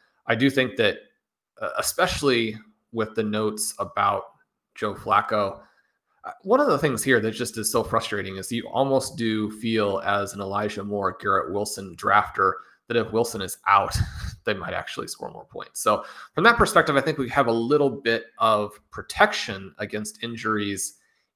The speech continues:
in that Q B position, whereas some of the other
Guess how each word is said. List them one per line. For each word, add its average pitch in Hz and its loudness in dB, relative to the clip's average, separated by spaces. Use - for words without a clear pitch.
in 107 -4
that 107 2
Q 117 -4
B 104 -2
position, 101 -6
whereas 101 2
some 113 -2
of 104 -4
the 104 -4
other 104 2